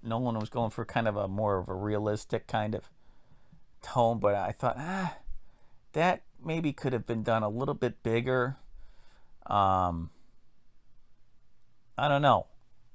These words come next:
but it's, it's, it's a stylistic choice.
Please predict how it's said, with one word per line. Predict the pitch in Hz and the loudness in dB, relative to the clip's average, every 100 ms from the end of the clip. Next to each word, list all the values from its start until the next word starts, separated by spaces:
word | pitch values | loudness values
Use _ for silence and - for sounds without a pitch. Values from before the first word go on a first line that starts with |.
| - | 2
but | 107 110 - | 4 4 2
it's, | 170 - - | -4 -4 -12
it's, | - 143 - - - - | -2 -2 -2 -12 -12 -8
it's | - 151 151 | 0 0 0
a | |
stylistic | 147 - 147 135 123 - 113 | -4 4 6 6 4 0 -8
choice. | - 87 87 - - | -4 -6 -4 -10 -12